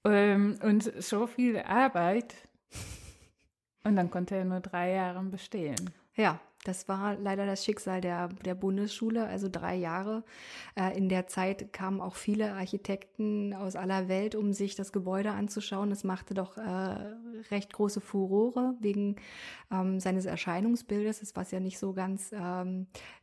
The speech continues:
Speaker 2: dem entsprach, was man auch damals noch kannte. Das war schon sehr neuartig und, mm, auch, also auch heute ja noch, wenn man dorthin kommt, äh, und sich die Teile anschaut, die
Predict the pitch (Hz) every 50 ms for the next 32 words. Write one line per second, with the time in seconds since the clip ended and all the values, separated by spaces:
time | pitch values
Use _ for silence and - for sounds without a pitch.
0 | - - 185 196 196 202 202 196 196 - - - - 190 185 - - 202 185 -
1 | 196 185 - - - - - 80 - 190 196 202 - - - - - - - 196
2 | 208 240 - 254 - _ _ _ 247 220 180 - - - - - - 185 185 185
3 | 185 175 165 175 190 196 208 214 214 226 226 - 240 233 - - 220 190 185 185
4 | - _ _ - 175 170 165 165 170 175 180 - - - - - - - - 185
5 | - - _ _ - - 202 - 185 175 190 - - - 226 190 - - - 190
6 | 208 226 226 202 180 170 170 170 170 175 180 175 175 180 185 185 - - 190 190
7 | 185 - 185 180 185 185 185 - 190 180 170 170 175 185 185 185 - - 185 -
8 | - _ - 226 208 185 190 190 185 190 190 185 185 185 - 180 190 185 - 190
9 | 180 185 185 185 180 180 185 190